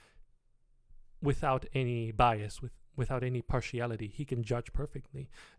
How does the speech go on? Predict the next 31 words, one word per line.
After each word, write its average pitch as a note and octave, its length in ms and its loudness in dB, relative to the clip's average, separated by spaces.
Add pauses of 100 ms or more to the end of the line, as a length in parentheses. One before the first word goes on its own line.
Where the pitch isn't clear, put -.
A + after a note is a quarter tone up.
And A#2+ 320 2
he C3 220 0
has D3+ 240 0
promised A#2 580 -4 (220)
that B2 320 -4 (1040)
even E3 240 6
if C3+ 80 2
you D3+ 80 0
don't C#3+ 160 4
see C#3+ 320 0
it, C#3 60 -4 (440)
justice - 340 2
done C3+ 140 2
in A#2 120 0
this A#2+ 200 -2
life, B2 480 -2 (200)
you C#3+ 140 4
have E3 340 -2
the B2+ 80 -4
hope - 280 0 (140)
and F3+ 220 4
assurance C#3+ 640 -2 (480)
because - 720 -14 (640)
of G#2+ 180 -14 (240)
the - 140 2
Bi-, - 260 0
the B2+ 80 0
Bible, B2+ 340 0
the C#3 100 2
books - 380 -2
that - 120 -6